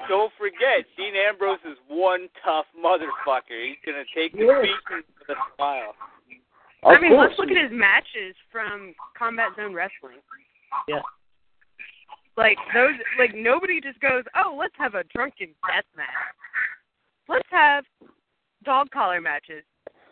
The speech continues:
Speaker 4: Let's take
Speaker 3: Mm-hmm.
Speaker 4: this ball to the forehead. Let's put our body through all of this glass and tacks and every," I mean, Mick Foley does. But, like, how, how many street fights and, like, hardcore matches has Brock Lesnar had?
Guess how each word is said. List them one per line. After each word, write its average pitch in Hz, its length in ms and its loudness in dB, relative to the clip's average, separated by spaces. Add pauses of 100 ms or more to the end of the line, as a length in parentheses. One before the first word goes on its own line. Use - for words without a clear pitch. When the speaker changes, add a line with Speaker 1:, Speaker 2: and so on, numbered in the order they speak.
Speaker 4:
Let's 302 160 -2 (220)
take 370 160 -2
Speaker 3:
Mm-hmm. 254 200 2
Speaker 4:
this 254 80 0
ball 277 260 4
to 262 120 -16
the 196 140 -6 (160)
forehead. 202 500 -2 (260)
Let's 339 200 -8 (100)
put 349 140 0
our 277 120 8
body 220 300 2
through 208 160 -10
all 359 180 -2
of 427 60 -8
this 359 220 -12
glass 254 340 0
and 175 160 -12
tacks 269 340 0
and 208 120 -16
every," 254 200 -6
I 196 120 0
mean, 202 160 -10
Mick 196 180 -10
Foley 170 220 -10
does. 151 160 -14 (340)
But, 214 240 6 (960)
like, 254 200 2 (100)
how, 302 240 4
how 311 160 0
many 403 360 -4
street 339 320 -6
fights 208 320 0 (840)
and, 220 440 0 (140)
like, 220 160 0
hardcore 269 340 -2
matches 233 280 0
has 220 160 -8
Brock 202 260 0
Lesnar 180 320 -6
had? 165 220 -2